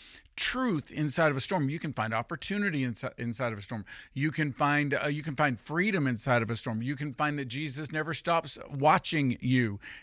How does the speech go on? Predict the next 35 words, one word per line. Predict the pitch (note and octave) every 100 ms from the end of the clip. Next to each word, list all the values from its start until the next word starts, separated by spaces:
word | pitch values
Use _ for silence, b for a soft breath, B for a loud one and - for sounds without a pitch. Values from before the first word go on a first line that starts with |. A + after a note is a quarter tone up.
| -
inside | C#3 - C#3+
of | C3
a | A#2
storm. | B2+ G#2+
You | A2 C3+
can | D#3 C#3
even | B2+ B2+ B2
find | A#2 A2+ G#2
hope | - D3 G#2+ - -
inside | B2+ B2 A2 G#2+
of |
a | A#2
storm. | - A3+ A3 - B B -
We |
talked | - - D#3
about | C3 A#2+
all | A2 G#2+
of |
that | G#2+ -
last | G2+ G2 -
week. | F#2+ A2+
And | B2
so, | A#2 C#3+ B2+ B B
so | - F#3+
now | F3 G3 G#3+ A#3+
we're | A#3 G3+
into | - F#3 D#3 - D3+
something | - C#3+ D3
new. | D3
Now, | B2+ C3+
I'm, | F#3 G#3
I'm | - G3
gonna | G#3
tell | F#3
you, | C3